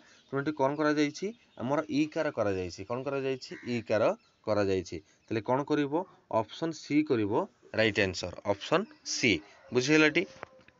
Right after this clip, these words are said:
ନିମ୍ନୋକ୍ତ ମଧ୍ୟରୁ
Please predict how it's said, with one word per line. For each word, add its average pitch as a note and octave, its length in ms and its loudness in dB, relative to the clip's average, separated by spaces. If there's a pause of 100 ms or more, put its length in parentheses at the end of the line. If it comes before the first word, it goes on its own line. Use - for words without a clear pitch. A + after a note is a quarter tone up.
(2000)
ନିମ୍ନୋକ୍ତ F3 360 6
ମଧ୍ୟରୁ G#3 340 4